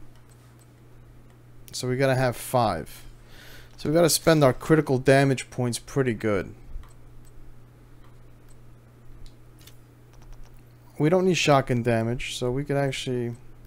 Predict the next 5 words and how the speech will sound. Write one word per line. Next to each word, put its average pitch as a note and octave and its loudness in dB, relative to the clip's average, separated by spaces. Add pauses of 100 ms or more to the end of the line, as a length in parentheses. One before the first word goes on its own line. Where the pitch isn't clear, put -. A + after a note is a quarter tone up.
(2000)
We C#3 -2
could D3+ -4
go D3 4
skill C#3 2
power. G#2+ -2